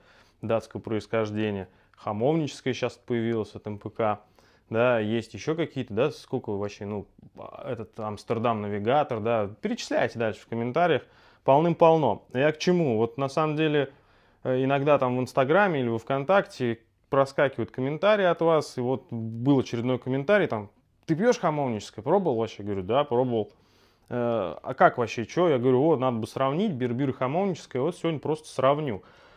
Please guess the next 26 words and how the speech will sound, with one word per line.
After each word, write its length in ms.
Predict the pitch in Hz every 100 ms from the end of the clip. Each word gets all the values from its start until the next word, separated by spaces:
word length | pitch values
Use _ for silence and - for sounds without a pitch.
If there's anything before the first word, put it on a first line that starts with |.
| - -
Э, 340 | 120 117 113 113
если 260 | 151 -
вы 160 | 180 196
вот 180 | 190 147
думаете, 380 | 196 180 170 -
что 200 | 160 165
это 160 | 165
пиво 240 | - 185 160
на 120 | 151
самом 320 | 165 156 147
деле, 200 | 156 135
что 180 | - 131
просто 360 | 147 151 -
нажраться, 560 | 143 143 180 254 - 110
да, 260 | 110 131 117
ну, 140 | 117
как 140 | 110 101
бы 120 | 101
вот 140 | 98
есть 280 | 117 139 92
же, 80 | 92
да, 160 | 113
такое, 400 | 147 110 104 92 101
ну, 140 | 104
понятие, 580 | 101 107 110 98 - 92
это 220 | 95